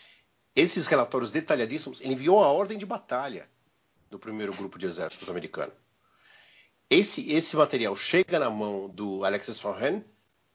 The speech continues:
ele analisa o material, triplica, duplica a formação e manda pra Berlim. Quer dizer, tudo começa nesses agentes, nesse material humano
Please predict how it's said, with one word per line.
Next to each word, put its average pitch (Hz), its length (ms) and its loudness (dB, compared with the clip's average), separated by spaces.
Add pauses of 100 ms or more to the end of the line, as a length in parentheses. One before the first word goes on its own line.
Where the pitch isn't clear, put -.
(100)
ele 131 420 0 (520)
analisa 143 560 2
o 190 40 2
material, 127 640 -2 (400)
triplica, 226 600 2
duplica 147 840 -4
a 107 80 -4
formação 131 680 -2 (380)
e 160 100 0
manda 165 260 4
pra 151 120 0
Berlim. 120 360 -2 (640)
Quer 127 60 -6
dizer, 113 200 -4 (160)
tudo 254 260 0
começa 165 800 2
nesses 175 420 0
agentes, 139 680 -2
nesse 165 260 -2
material 127 400 0
humano 135 380 0